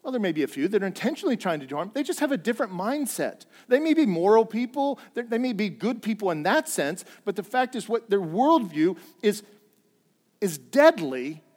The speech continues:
for eternity. A-, and so one of the things we need to be interceding, we need to be praying in so many ways. We can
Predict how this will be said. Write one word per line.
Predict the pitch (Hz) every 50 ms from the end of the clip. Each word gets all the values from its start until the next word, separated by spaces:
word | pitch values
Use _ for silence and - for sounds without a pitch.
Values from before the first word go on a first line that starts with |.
| _ _ _ _ _ _ _ _ _ _ _ _ _ _ _ _ _ _ _ _ _ _ _ _ _ _ _ _ _ _
for | - - 185
eternity. | 175 - 190 170 143 113 101 95 82 _ _ _ _ _ _ _ _ _ _ _ _ _ _ _ _ _ _ _
A-, | - 214 -
and | 220 190 185
so | - 233 214
one | 196 185 185 220 254 302
of | 311
the | 269
things | 214 - 226 202 -
we | 190 220
need | 208 208 196
to | 180
be | 175 196
interceding, | 180 175 175 170 - - 233 240 170 143 - - -
we | - 175 190
need | 208 214 170
to | 170
be | 165 165
praying | 160 - - 190 190 190 180 -
in | 160 131
so | - - - 196 214
many | 220 214 196
ways. | 185 196 185 151 139
We | 131
can | 143 131